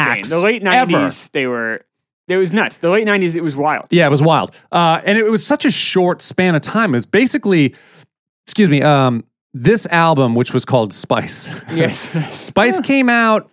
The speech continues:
Speaker 1: in late ninety-five. Oh, there were three different reco-, uh, three different mixes of, of Wannabe, by the way. The fir-, the first two just didn't quite work until the third one. They made it, you know,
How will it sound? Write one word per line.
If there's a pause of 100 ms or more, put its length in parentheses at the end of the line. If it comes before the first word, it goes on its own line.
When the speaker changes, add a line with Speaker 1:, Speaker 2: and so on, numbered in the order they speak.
Speaker 1:
in
late
ninety-five.
Oh,
there
were
three
different
reco-,
uh,
three
different
mixes
of,
of
Wannabe,
by
the
way.
The
fir-,
the
first
two
just
didn't
quite
work
until
the
third
one.
They
made
it,
you
know,